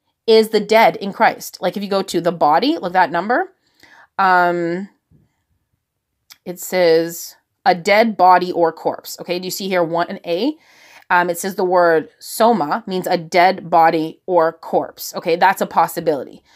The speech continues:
So of what this word could mean. All I know is I didn't know that when I looked it up.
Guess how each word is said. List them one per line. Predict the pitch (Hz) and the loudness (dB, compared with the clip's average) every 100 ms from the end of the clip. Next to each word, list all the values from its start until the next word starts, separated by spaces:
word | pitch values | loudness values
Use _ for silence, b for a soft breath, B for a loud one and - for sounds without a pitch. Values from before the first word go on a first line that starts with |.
| b b | b b
So | - 208 | -4 0
of | 196 175 | 2 2
what | 180 175 | 2 0
this | 170 156 | -2 -2
word | 175 160 | -4 -4
could | 175 | -6
mean. | 165 135 - b b - | -6 -8 -14 b b 2
All | 208 240 | 4 4
I | 262 | 4
know | 226 226 | 2 2
is | 220 | 2
I | 190 | 0
didn't | 233 262 180 | 2 0 0
know | 175 196 | 0 2
that | 202 208 | 2 0
when | 190 170 | -2 -2
I | |
looked | 156 170 - | -2 -4 -6
it | 147 | -2
up. | 175 302 | 0 -2